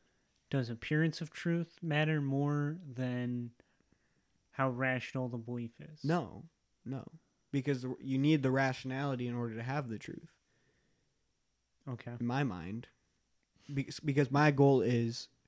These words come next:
Speaker 2: I want the truth, so I need that rationality. But if you, if your
Speaker 1: Well, the
Speaker 2: goal
Speaker 1: rationality, the rationality could be there, but you just don't observe it.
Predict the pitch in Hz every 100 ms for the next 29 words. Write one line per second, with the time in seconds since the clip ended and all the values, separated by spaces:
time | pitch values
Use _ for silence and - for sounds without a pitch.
0 | - - - _ _ _ _ _ _ _
1 | _ _ _ _ _ _ - 120 120 110
2 | - - 147 92 - - - _ _ _
3 | - 120 117 127 131 117 113 90 113 113
4 | 113 117 95 - - _ _ _ _ _
5 | _ _ _ _ _ _ _ _ - 127
6 | 123 120 - - - 131 127 - 139 131
7 | - - 151 147 143 139 - 143 139 156
8 | 147 143 135 131 123 - 143 120 131 123
9 | 113 113 113 _ _ _ _ _ _ 127
10 | 123 139 120 120 - 117 113 104 - 120
11 | 110